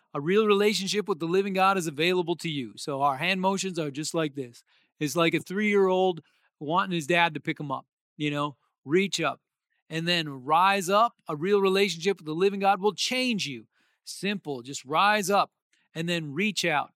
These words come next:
you know, reach out. A real relationship with the living God is a call to action. We are called to reach out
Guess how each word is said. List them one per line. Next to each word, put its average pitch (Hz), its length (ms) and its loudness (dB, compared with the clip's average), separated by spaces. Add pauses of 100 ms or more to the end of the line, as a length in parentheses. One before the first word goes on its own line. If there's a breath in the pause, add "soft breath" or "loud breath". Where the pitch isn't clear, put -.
you 123 120 -14
know, 143 200 -12 (220)
reach 151 260 -8
out. 185 280 0 (520)
A 147 80 -10
real 185 240 4
relationship 190 640 0
with 147 120 -20
the 156 60 -4
living 170 280 -2
God 170 160 2
is 139 100 -4
a 139 60 -6
call 165 380 2
to 165 140 -10 (100)
action. 143 440 -2
We 131 80 -14
are 135 80 -12
called 165 440 0
to 139 140 -6
reach 123 540 -4 (140)
out 147 340 0